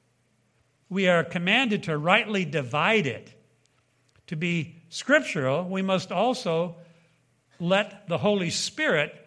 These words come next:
speak to our heart and make application as he or it chooses."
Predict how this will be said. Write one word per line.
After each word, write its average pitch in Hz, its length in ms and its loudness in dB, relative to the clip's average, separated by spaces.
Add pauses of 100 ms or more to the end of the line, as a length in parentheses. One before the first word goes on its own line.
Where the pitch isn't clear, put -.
speak - 500 -8
to 196 140 -4
our 165 240 -2
heart 160 540 -2
and 160 180 -4
make 170 220 -2
application 175 1000 -4 (460)
as 170 680 2 (560)
he 170 320 -8
or 123 120 -10
it 185 400 0 (200)
chooses." 214 720 -2